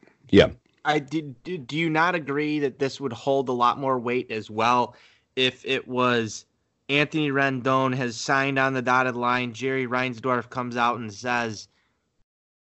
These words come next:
Speaker 2: "White Sox fans, we've suffered long enough. Here's our hundred million dollar guy right here. Let's make this better."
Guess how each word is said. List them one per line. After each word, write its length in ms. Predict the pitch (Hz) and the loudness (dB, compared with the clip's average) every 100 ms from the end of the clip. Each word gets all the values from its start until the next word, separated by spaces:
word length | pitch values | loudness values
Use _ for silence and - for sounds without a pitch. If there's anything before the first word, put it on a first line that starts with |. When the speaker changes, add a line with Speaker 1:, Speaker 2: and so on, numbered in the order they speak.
| _ _ | _ _
Speaker 2:
"White 260 | 120 151 147 | 2 2 2
Sox 300 | 147 135 - | 2 2 -2
fans, 320 | 139 135 117 | 0 0 -2
we've 180 | 117 110 | -6 -8
suffered 500 | - 139 135 139 127 | 0 0 0 -4 0
long 260 | 131 131 | 0 0
enough. 480 | 123 120 120 117 _ _ _ _ _ _ _ _ | -2 -2 -2 -6 _ _ _ _ _ _ _ _
Here's 380 | - 156 156 | -6 -2 0
our 140 | 143 131 | 2 0
hundred 380 | 127 139 131 127 | 0 -2 -2 -4
million 380 | 127 127 127 | -2 -2 0
dollar 300 | 123 123 120 | 0 0 0
guy 320 | 110 120 120 120 | -2 0 0 0
right 260 | 117 117 | -2 -4
here. 460 | 110 123 120 120 117 _ _ _ _ _ _ _ _ _ - | -6 -4 -2 -2 -6 _ _ _ _ _ _ _ _ _ -20
Let's 540 | - 113 120 139 143 | -14 -8 0 0 2
make 240 | 139 127 | 2 2
this 180 | 123 113 | 0 -10
better." 360 | - 104 90 | -10 -10 -12